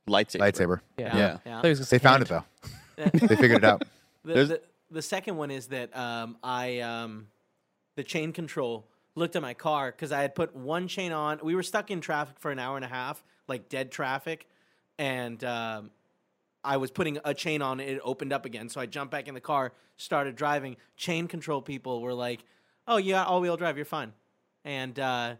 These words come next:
Speaker 4: "No, if it's snowing really hard, you're not fine." Put
Speaker 3: Mm.
Speaker 4: the chains on.
Speaker 2: Well, you would, you, you might have been if you had, I don't know if you have,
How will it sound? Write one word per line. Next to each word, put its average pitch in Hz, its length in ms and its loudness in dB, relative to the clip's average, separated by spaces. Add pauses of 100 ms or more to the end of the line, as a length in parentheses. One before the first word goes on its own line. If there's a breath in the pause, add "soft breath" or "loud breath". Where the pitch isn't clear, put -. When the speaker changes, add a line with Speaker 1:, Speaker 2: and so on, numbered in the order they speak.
(600)
Speaker 4:
"No, 180 140 -6 (200)
if 165 160 -6
it's 202 180 -6
snowing 240 460 -4
really 233 220 0
hard, 214 260 0
you're 180 80 -6
not 196 240 -6
fine." 143 300 -6 (340)
Put 143 120 0
Speaker 3:
Mm. 135 40 -4
Speaker 4:
the - 60 -12
chains 233 320 -8
on. 135 160 -6 (140)
Speaker 2:
Well, 160 100 12
you 180 180 10
would, 208 180 10
you, 175 220 4
you 175 160 6
might 180 360 10
have 156 320 4
been 131 420 8
if - 180 0
you 117 140 6
had, 113 260 4
I 101 80 4
don't 135 140 8
know 135 60 8
if 113 80 4
you 104 80 2
have, 95 520 6